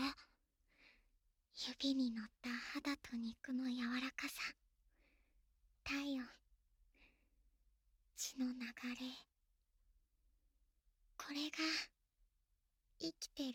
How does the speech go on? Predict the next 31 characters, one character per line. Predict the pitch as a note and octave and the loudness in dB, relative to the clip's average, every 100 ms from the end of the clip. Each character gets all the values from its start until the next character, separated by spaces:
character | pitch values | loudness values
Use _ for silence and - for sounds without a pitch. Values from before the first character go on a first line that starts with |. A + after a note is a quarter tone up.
| D4 | 0
る | |
っ | - _ _ _ _ _ _ - | 0 _ _ _ _ _ _ -8
て | D4+ - - | -6 -6 -10
こ | - - | -10 -6
と | |
か。 | C4+ - C#4+ C#4+ - - - - _ _ _ _ _ _ _ _ _ _ _ _ _ _ _ _ - - - | -4 2 6 6 4 2 -2 -12 _ _ _ _ _ _ _ _ _ _ _ _ _ _ _ _ -20 -4 6
な | C4 | 8
ん | C4+ | 8
だ | C4 | 6
か | - - - - - _ _ _ _ - _ _ - | 4 0 0 -2 -8 _ _ _ _ -20 _ _ -6
久 | - - C4+ | 0 4 2
し | - D4+ D#4+ | 2 -2 0
ぶ | |
り | D#4+ D#4+ | 6 8
に | D#4+ | 8
感 | - - D#4 | 6 8 8
じ | D#4 | 8
ち | - E4+ | 2 2
ゃ | |
っ | E4+ | 2
た | F4+ E4+ | 2 4
な。 | E4+ F4 F4 - - _ _ _ _ _ - _ - _ _ _ _ _ - - _ _ _ - | 4 4 2 -4 -18 _ _ _ _ _ -20 _ -20 _ _ _ _ _ -20 -20 _ _ _ -20
生 | - - | -10 2
き | D#4+ | 4
る | E4 | 4
と | - C#4+ | 4 2
か | - - - - - - | 2 -2 -2 -6 -12 -4
死 | - B3+ | 2 4
ぬ | C4 | 4
と | - | 0
か、 | - - A#3 | -8 -6 -6